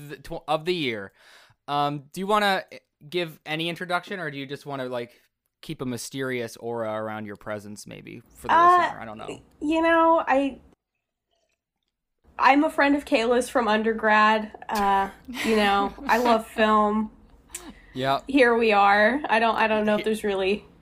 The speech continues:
Speaker 1: we made it. Um, we're here. Steven Spielberg ha-, ha-, has done it again, and we're
Speaker 2: Exactly.
Speaker 1: just along for the ride.
Speaker 2: The
Speaker 1: 'Cause
Speaker 2: movies are back, baby.
Speaker 1: <laughs> They're back.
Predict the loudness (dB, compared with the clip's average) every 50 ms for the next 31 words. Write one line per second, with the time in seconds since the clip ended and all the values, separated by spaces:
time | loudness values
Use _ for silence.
0 | _ _ _ _ _ _ _ _ -6 -4 -4 -2 -2 -2 -2 -2 0 0 0 0
1 | 0 -2 -4 -10 _ _ _ _ _ _ _ _ -6 -2 0 2 2 2 2 2
2 | 2 0 0 0 -2 -4 -6 -8 -12 -12 -14 -18 _ _ -12 -10 -8 -8 -8 -8
3 | -8 -4 -2 -2 -2 -2 -2 -4 -4 -6 -8 -12 _ _ _ _ _ _ _ _
4 | _ _ _ -14 -10 -10 -8 -8 -8 -10 -10 -8 -6 -4 -4 -4 -2 -2 -2 -2
5 | -2 -4 -6 -10 -16 -20 _ _ _ _ -6 -6 -4 -4 -4 -8 -12 -14 -14 -14
6 | _ _ -8 -4 -2 -2 -2 -4 -6 -6 -4 -4 -2 -2 -4 -6 -4 -2 -2 0
7 | 0 0 0 -2 -4 -6 -10 -12 -16 -20 _ -4 -2 -2 0 0 0 2 0 0
8 | -2 -4 -4 -4 -4 -4 -4 -4 -6 -6 -6 -6 -4 -4 0 0 2 2 2 2
9 | 0 -2 -4 -4 -2 0 2 4 4 4 2 2 2 4 4 4 4 2 4 4
10 | 6 6 6 4 0 -2 0 2 2 2 2 2 2 4 6 6 6 8 8 8
11 | 8 6 6 4 0 -2 -2 -2 -6 -6 0 2 4 4 4 4 2 2 2 2
12 | 4 4 4 2 0 -2 _ -16 -20